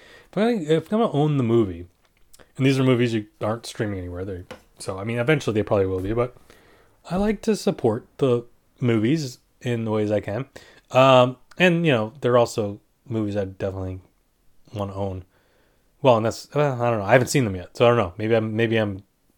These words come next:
well, one of them I own the other two, so, like, I kinda need the third. That's Bill and Ted's, so I'll probably watch that soon. Probably do a Bill and Ted marathon, uh, and then Tenet, uh,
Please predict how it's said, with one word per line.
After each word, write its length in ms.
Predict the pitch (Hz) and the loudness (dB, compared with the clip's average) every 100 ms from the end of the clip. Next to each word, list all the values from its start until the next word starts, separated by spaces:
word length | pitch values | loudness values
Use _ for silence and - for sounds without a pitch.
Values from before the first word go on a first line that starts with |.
| _ | _
well, 180 | 151 143 | 4 10
one 140 | 190 | 10
of 60 | 196 | 10
them 160 | 160 | 8
I 200 | 147 120 104 | 6 4 2
own 200 | 143 131 | 0 4
the 80 | 120 | 6
other 160 | 120 | 4
two, 180 | 117 131 | 4 -2
so, 160 | 123 110 | 2 0
like, 180 | 104 101 | 0 -2
I 160 | 101 | -4
kinda 220 | 101 117 | 0 0
need 140 | 107 104 | 0 -4
the 60 | |
third. 180 | 90 107 | -2 0
That's 160 | 104 95 | 0 0
Bill 140 | 107 | 0
and 80 | 98 | 0
Ted's, 280 | 92 92 - _ - - - | -2 -6 -10 _ -20 -20 -20
so 100 | - | -2
I'll 80 | 107 | -2
probably 220 | - 123 | 2 2
watch 180 | 110 110 | 4 2
that 180 | 104 98 | -2 -6
soon. 300 | - 92 92 _ - _ _ _ - | -8 -10 -12 _ -20 _ _ _ 0
Probably 160 | 113 | 0
do 80 | 107 | 2
a 60 | 101 | 0
Bill 180 | 104 | 2
and 100 | 101 | 0
Ted 300 | 95 98 92 - _ | 0 -4 -4 -14 _
marathon, 640 | 104 98 95 92 95 90 95 _ - | -6 -4 -4 -4 -8 -8 -12 _ -10
uh, 220 | 110 101 | -4 -2
and 140 | 104 113 | -2 -2
then 140 | 120 | -2
Tenet, 420 | - 143 104 95 - _ | 0 -2 -2 -8 -20 _
uh, 320 | 104 101 98 | -4 -2 -4